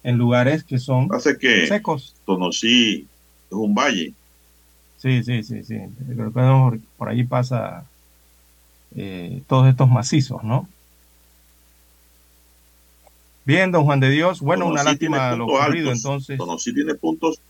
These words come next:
Speaker 2: altos, cerros, pero también donde está el poblado es el valle.
Speaker 1: Sí, dentro, sí, correcto.
Speaker 2: Sí, eso es lugar, es una planicie, y allí pegado al mar.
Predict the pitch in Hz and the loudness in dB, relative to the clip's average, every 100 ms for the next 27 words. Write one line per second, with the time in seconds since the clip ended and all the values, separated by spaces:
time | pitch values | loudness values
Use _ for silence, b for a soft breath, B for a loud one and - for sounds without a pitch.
0 | _ 139 143 - 117 131 139 165 - 156 | _ -2 -2 -4 -6 0 0 -2 -4 -2
1 | 156 165 135 104 107 123 123 104 82 80 | -2 -4 -6 -4 -4 -6 -6 -8 -8 -10
2 | 80 - 92 104 139 113 117 120 107 113 | -10 -6 -6 -4 -2 -2 0 0 0 0
3 | 160 95 - _ _ _ _ _ _ _ | -2 -4 -10 _ _ _ _ _ _ _
4 | 143 123 135 120 98 110 104 117 107 107 | -2 0 0 -4 -8 -14 -14 -10 -8 -10
5 | - 104 - _ - 73 78 - - 95 | -12 -20 -20 _ -20 -14 -12 -12 -10 -6
6 | 87 87 95 123 104 71 - - _ _ | -4 -4 -4 -6 -8 -10 -14 -20 _ _
7 | _ _ _ _ _ _ _ _ _ - | _ _ _ _ _ _ _ _ _ -18
8 | 80 85 87 87 92 98 87 78 - 180 | -10 -6 -6 -4 -2 -2 0 -2 -2 -6
9 | - 71 - _ _ _ _ _ _ - | -8 -10 -16 _ _ _ _ _ _ -12
10 | 90 78 73 69 64 - - _ - - | -8 -8 -10 -12 -12 -16 -20 _ -16 -12
11 | 87 123 - 90 80 87 90 87 127 131 | -4 -4 -2 -2 0 2 2 2 0 -2